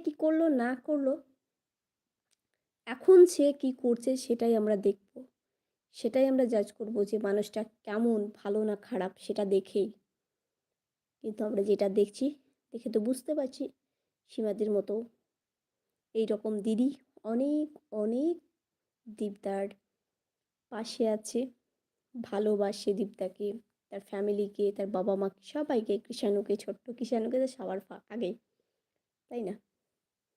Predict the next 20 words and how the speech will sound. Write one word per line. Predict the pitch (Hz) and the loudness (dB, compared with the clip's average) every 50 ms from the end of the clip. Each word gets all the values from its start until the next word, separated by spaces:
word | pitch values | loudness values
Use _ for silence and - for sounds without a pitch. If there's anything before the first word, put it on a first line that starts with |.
| _ _ _ _ _ _ _ _ _ _ _ _ _ _ _ | _ _ _ _ _ _ _ _ _ _ _ _ _ _ _
এই | 220 220 220 - | -10 -10 -8 -4
হলো | 262 226 240 254 247 233 | -2 0 0 0 0 0
বন্ধুরা | 214 214 214 247 226 233 226 220 | -2 0 0 2 2 2 2 0
ব্যাপার, | 202 - - 214 226 226 - | -4 -6 -6 -10 -12 -8 -6
তাই | 220 214 214 | -6 -4 -2
জন্য | 233 226 226 233 226 - | -2 -2 -2 -2 -2 0
চলে | 208 202 214 214 214 | 2 2 2 2 0
আসলাম | 214 - 247 233 233 214 | -4 -4 -4 -4 -2 -2
হুট | 247 220 - - - | -2 -4 -4 -4 -4
করেই | 233 220 240 247 233 202 | -2 -2 -2 -2 -2 -2
লাইভে, | 202 208 220 240 269 311 302 - _ _ _ _ _ _ _ _ _ _ _ _ _ _ _ _ _ - | -2 -2 0 0 0 -2 -2 -6 _ _ _ _ _ _ _ _ _ _ _ _ _ _ _ _ _ -10
কেন | 254 226 220 214 214 214 | -8 -4 -4 -4 -4 -2
তাড়াতাড়ি | 220 208 202 202 226 214 214 208 | -2 -2 -2 0 0 0 0 0
ঘুমাতে | 247 285 226 220 - 240 226 | 0 0 0 0 0 0 0
হবে | 214 214 220 214 | 0 0 -2 -4
একটু, | 214 _ _ - - | -6 _ _ -10 -6
কালকে | 208 202 208 - 208 202 | -6 -4 -4 -2 -2 -2
ডাক্তারখানা | 190 226 - - 226 - - 226 220 220 226 | -2 -4 -6 -12 -16 -12 -10 -8 -4 -4 -4
যেতে | 220 - - 220 233 | -4 -4 -6 -8 -6
হবে, | 214 247 | -6 -6